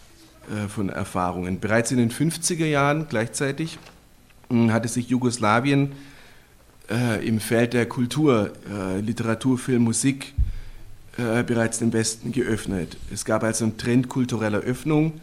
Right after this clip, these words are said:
der sich dann in den sechziger Jahren ganz speziell nochmal weiter verstärkt hat.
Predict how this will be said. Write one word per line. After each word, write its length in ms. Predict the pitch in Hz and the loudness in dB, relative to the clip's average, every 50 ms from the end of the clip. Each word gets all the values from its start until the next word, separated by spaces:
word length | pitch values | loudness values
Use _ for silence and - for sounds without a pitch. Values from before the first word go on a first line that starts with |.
| - - - - - - - - - - - - - - - - - - _ _ - | -18 -20 -20 -20 -20 -20 -20 -20 -20 -20 -20 -20 -20 -20 -20 -20 -20 -20 _ _ 0
der 140 | 139 127 123 | 0 2 2
sich 140 | 123 120 107 | 0 -2 -2
dann 140 | 117 117 | -2 -2
in 80 | 120 120 | 0 0
den 120 | 120 117 | -2 -2
sechziger 600 | 104 - 123 139 139 135 - - 135 139 135 120 | 2 4 4 4 4 2 -4 -4 -2 -2 0 0
Jahren 180 | 113 113 113 110 | 0 0 0 0
ganz 200 | 110 110 113 110 | 0 0 0 -2
speziell 500 | - - 110 104 - - 107 98 107 110 | -2 -6 -6 -6 -6 -4 -2 -2 0 2
nochmal 280 | 113 113 110 107 104 104 | 2 2 2 2 2 2
weiter 340 | 107 113 120 120 123 117 | 2 2 2 2 0 -2
verstärkt 600 | 107 - 113 101 - - - 98 95 98 - - | -2 -2 -2 -2 -2 -2 0 0 0 -2 -2 -4
hat. 320 | - 85 80 - - - | -4 -4 -4 -6 -8 -10